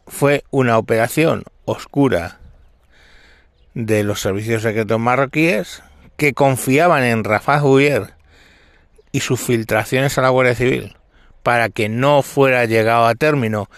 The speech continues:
pero sí lo justo para que, bueno, pues desestabilizara, y se les fue de la mano, porque cuando juegas y te metes en la cama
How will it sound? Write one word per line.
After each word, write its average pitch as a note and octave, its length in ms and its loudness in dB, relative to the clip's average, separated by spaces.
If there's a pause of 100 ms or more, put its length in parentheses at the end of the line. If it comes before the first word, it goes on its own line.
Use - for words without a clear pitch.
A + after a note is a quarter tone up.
(240)
pero A#2 160 2
sí - 160 0
lo D3+ 140 4
justo D3 380 2
para G#2 260 2
que, F#2+ 120 -2
bueno, A#2+ 260 0
pues G2+ 460 -6 (440)
desestabilizara, A#2 1300 -2 (840)
y D#3 80 -2
se - 160 0
les C3 160 0
fue D#3 200 2
de F3 80 4
la B2+ 100 2
mano, B2+ 300 -2
porque A2 220 -2
cuando A2 280 -4
juegas D#3 540 -2
y D#3 100 -8
te C#3 100 -2
metes C#3 300 -4
en C#3+ 100 -2
la C3 100 -2
cama A2 380 -4